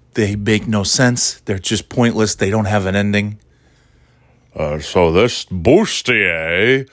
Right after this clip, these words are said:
was many sizes smaller than Bruno's wife, Marge,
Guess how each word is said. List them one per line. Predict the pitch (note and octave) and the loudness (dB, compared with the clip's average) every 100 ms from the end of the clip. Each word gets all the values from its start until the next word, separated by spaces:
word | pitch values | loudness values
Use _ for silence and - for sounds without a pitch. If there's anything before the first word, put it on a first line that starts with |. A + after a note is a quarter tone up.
| _ _ _ _ _ _ - | _ _ _ _ _ _ -14
was | E2+ F2 E2 E2 D#2+ | -8 -8 -8 -12 -12
many | F2 G2+ G#2 F#2 | -4 -2 -2 -4
sizes | - G#2 G#2 F2+ E2+ | 0 2 2 0 -8
smaller | - F#2+ G#2 G#2 F#2 | -8 0 2 2 0
than | F2+ E2+ | -4 -8
Bruno's | F2 G#2+ G#2 G2+ F#2 | -6 -2 0 -2 -4
wife, | E2+ G2 G2+ F2 | -4 -2 -2 -4
Marge, | E2 F#2+ A#2+ D#2+ D#2 F2+ G#2+ F#2+ | -6 -2 -2 -2 -6 -8 -10 -14